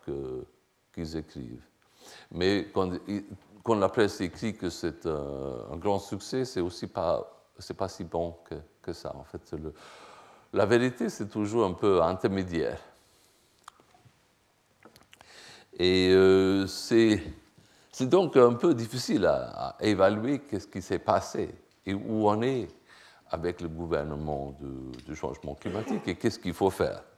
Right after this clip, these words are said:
Euh, c'était, c'était presque choquant de trouver qu'on a parlé de un virgule cinq degré.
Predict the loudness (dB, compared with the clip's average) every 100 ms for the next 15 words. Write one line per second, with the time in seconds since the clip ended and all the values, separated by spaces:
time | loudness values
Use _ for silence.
0 | _ _ _ _ _ -20 -20 -18 -6 0
1 | 0 0 -2 -6 -10 _ _ _ _ _
2 | _ _ _ _ _ _ _ -2 -2 2
3 | 4 4 0 0 2 2 4 4 2 0
4 | 0 2 -4 -4 -6 -8 -14 -20 -20 -18
5 | -10 -10 -6 -6 -4 -6 -6 -6 -4 2
6 | 2 4 0 -4 -4 -4 -6 -6 -6 -8
7 | -6 -6 -6 -10 -12 -10 -14